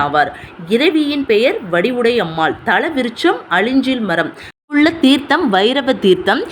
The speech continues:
இந்த கோவில் நகரத்தாரின் முக்கியமான ஒன்பது கோவில்களில் ஒரு கோவிலாக கருதப்படுது. இந்த கோவிலோட நடை திறப்பு காலை ஆறு மணியிலிருந்து மதியம் பனிரெண்டு நாற்பத்தைந்து வரையிலும், மாலை நான்கு மணியிலிருந்து இரவு எட்டு நாற்பத்தைந்து வரையில் மட்டுமே இருக்கும்.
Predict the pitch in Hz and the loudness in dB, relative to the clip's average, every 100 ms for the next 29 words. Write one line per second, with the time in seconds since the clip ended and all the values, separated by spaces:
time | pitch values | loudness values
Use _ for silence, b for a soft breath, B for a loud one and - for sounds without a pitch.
0 | B - 269 294 302 311 320 285 311 196 | B 2 4 4 4 2 4 0 2 0
1 | - 320 - 302 277 233 294 226 196 - | 2 0 2 2 2 0 0 0 0 2
2 | 311 285 294 330 214 220 254 - 226 196 | 2 4 2 2 2 2 0 2 4 4
3 | 185 196 285 302 208 208 220 202 180 180 | 4 4 4 4 4 4 4 4 2 0
4 | 311 208 196 175 175 165 170 165 B - | 0 0 0 0 2 4 2 2 B -2
5 | 269 285 311 320 302 233 196 185 208 294 | 0 2 2 2 2 2 2 2 0 0
6 | 247 214 285 339 262 214 240 277 190 214 | 0 0 0 0 2 2 2 -2 0 0
7 | 302 277 254 262 220 202 220 349 226 185 | 2 0 0 2 2 2 2 2 2 2
8 | 208 262 392 214 208 277 277 262 196 196 | 2 0 0 0 0 -2 0 2 2 0
9 | 226 226 196 180 160 156 160 262 - B | -2 0 2 2 2 2 2 0 -2 B
10 | B 190 208 302 349 330 214 208 277 277 | B 0 2 4 2 0 2 2 2 2
11 | 247 233 240 214 190 208 - 220 233 240 | 2 2 4 4 4 4 2 4 2 4
12 | 311 196 196 302 277 196 196 247 226 214 | 2 4 2 2 2 2 0 0 2 2
13 | 196 175 175 208 214 170 165 190 277 202 | 2 2 2 2 0 0 0 2 2 2
14 | 196 190 180 | 2 2 0